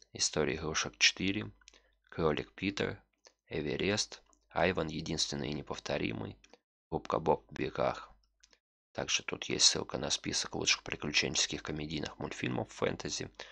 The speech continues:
уровнем выше, двумя уровнями выше и тремя, четырьмя вот. Потом, возможно, заинтересуют похожие своды жанров. Вот как я код редактирую, щас покажу. Вот я через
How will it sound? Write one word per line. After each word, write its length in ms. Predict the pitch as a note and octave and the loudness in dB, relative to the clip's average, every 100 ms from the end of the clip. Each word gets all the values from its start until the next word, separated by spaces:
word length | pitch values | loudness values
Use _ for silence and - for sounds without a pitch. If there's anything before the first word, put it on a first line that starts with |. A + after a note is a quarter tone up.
| - - | -16 -6
уровнем 460 | E2 D#2 D#2 D2+ | -2 -2 -2 -4
выше, 400 | D2+ D2+ - - - | -4 0 0 0 -6
двумя 460 | - E2 D2+ E2+ G2+ | -10 -6 -4 0 0
уровнями 480 | G#2+ F#2 E2+ D#2+ E2 | 2 0 -2 -4 -4
выше 480 | D#2+ D#2+ - - - _ - - - _ - | -4 0 0 -2 -6 _ -20 -20 -20 _ -12
и 60 | |
тремя, 460 | - - D2+ C#2+ - - _ _ - - | -6 -4 -4 -4 -6 -8 _ _ -16 -4
четырьмя 560 | - - - - - | -4 -2 -8 -4 -4
вот. 260 | - - - _ - - - - - - _ | -4 -8 -16 _ -20 -8 -8 -8 -20 -20 _
Потом, 300 | F2+ F2 C#2+ | -4 -2 0
возможно, 500 | D#2+ E2+ D#2 D#2 C2 | 0 2 2 2 -2
заинтересуют 1000 | - D2 - - - - C3 B2+ A#2 - - - | -4 -4 -4 -4 0 2 4 4 2 -4 -12 -6
похожие 540 | - - F2 E2+ D#2+ | -4 0 2 2 0
своды 420 | - E2+ E2 D#2 | 0 0 0 0
жанров. 640 | D#2+ D#2+ D#2+ D#2 - - - _ - - - - | 0 2 0 -4 -8 -12 -20 _ -16 -14 -16 -8
Вот 120 | - | -6
как 220 | - - | -4 -4
я 60 | - | -6
код 280 | - - - | -2 -2 -2
редактирую, 600 | - - - - - G#1+ | -6 -4 -4 -4 -4 -2
щас 260 | - - - | 0 -2 -6
покажу. 540 | - - - E2+ - - - - _ - | -8 -4 -2 -2 -4 -6 -14 -16 _ -12
Вот 180 | - | -10
я 140 | - - | -8 -6
через 440 | - - - - | -4 -4 -2 -2